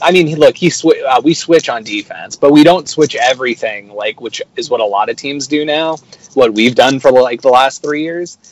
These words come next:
That will, in some cases, burn us, um, because shooters are just so much better now than, like, when Frank Vogel was coaching the Pacers. Um, I think that will, like, there will be some adapting that, like, he will adapt his strategy. I'm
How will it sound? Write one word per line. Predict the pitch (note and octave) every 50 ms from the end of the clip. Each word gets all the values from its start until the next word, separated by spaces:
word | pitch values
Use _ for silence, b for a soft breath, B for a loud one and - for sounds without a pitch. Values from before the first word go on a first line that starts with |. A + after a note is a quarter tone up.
| B B B B B B B -
That | B2+ F3 - - - - G3
will, | G3 G3 F#3+ F#3 F3+ F3+ -
in | - D3 D3 C#3
some | B2+ - - A#2+ B2 C3+ D3 D3+ D3+
cases, | - D3+ C#3+ D3 D3 - - C#3+ B2+ A#2
burn | A2 - G#2 G2+ G#2+ A#2
us, | C3+ D3 D#3 D3+ - - - - _ _ _ -
um, | A2+ A#2 A2+ A2 A2 G#2+ G2+ G2 G2 F#2 F2 _ _ _ _ _ _ _ _ _ -
because | - G2+ A2 - C#3
shooters | - - - D#3 D3+ D3+ E3+ D3 C3+
are | C#3+ B2+
just | A#2+ C#3 B2+ -
so | - - C3 A#2 B2 C3
much | C3 B2+ B2+ - -
better | A2+ A2 G#2+ A2+ A#2+ C3
now | B2+ C3 C3+ C#3 C#3
than, | C3+ B2+ A2+ A#2
like, | A#2 A2 A2 -
when | G#2+ A2
Frank | - - A#2+ A#2 A2+
Vogel | - A2 A2 A#2 A#2 A#2
was | A2+ G#2+ -
coaching | - A2 G#2+ A2+ B2 A#2
the | G#2 -
Pacers. | - G2+ G2 G#2 G#2+ - D3+ D3+ D#3 D#3+ E3 D#3 - - - -
Um, | A#2+ A#2+ A#2 A2+ A2 G#2 G2 F2+ - - B B B B B B B B B B B B B B B B B _ _ _ - - _ _ _ _ _ _
I | - D3 E3
think | E3 - A#3+ B3+ A#3 -
that | D3 C3+ C3+ D3+ E3+ -
will, | D#3+ D3+ D3+ D3 C#3 C#3 C3+
like, | B2 B2 B2 A#2+
there | - C#3+ D#3+
will | E3+ E3+
be | D#3 D3 D#3 D3+
some | - - D3+ C3+ C3
adapting | A#2 G#2 G#2+ G2+ G#2 G#2+ G#2+ - C3+ B2+ C3
that, | B2 A#2+ A#2+ - B2+
like, | C3 B2+ A#2
he | - - F#3+ G3+
will | G3 G3 F3+
adapt | C#3+ A#2 B2+ A2+ A#2 A#2+ - -
his | B2 G#2+
strategy. | - - - - G#2 G2+ G#2 G#2 G#2+ G#2+ G#2 A2 A2+ G#2
I'm | G2+ G2+ G2